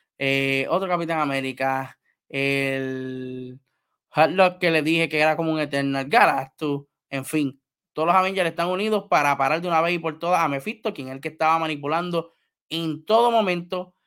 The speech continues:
eh, toda esta historia de The Avengers. De verdad que está muy bueno. Si te gustan estas historias así, con muchos grupos, con muchos personajes, te recomiendo ponerte al día con los Avengers, que está muy,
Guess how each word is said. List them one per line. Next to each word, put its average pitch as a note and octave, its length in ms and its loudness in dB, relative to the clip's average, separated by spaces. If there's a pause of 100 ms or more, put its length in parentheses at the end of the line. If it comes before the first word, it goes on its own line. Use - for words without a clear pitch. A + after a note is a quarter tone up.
(220)
eh, C#3+ 840 2
toda F3+ 300 2
esta F3+ 180 -8
historia E3+ 400 0
de F3 320 -2
The C#3 240 -6
Avengers. C3+ 520 -4
De C#3 80 -6
verdad C#3 160 0
que E3+ 40 -6
está F3 200 -2
muy F#3 140 -4
bueno. A3 500 0 (200)
Si - 160 -8
te C#3 120 -6
gustan D3+ 320 -4
estas F#3 200 -6
historias F#3+ 320 -4
así, A3 380 -4
con D3+ 160 -2
muchos D3 260 -6
grupos, G#3 480 0
con D3+ 120 -6
muchos D3+ 200 -8
personajes, G#3 540 -2 (420)
te C#3+ 100 -2
recomiendo C#3+ 480 -2
ponerte D3 300 -2
al E3 100 -6
día E3 140 -2
con F3 80 0
los F3 100 0
Avengers, F#3 360 -4
que - 80 -12
está C#3+ 440 -4
muy, C#3 640 -6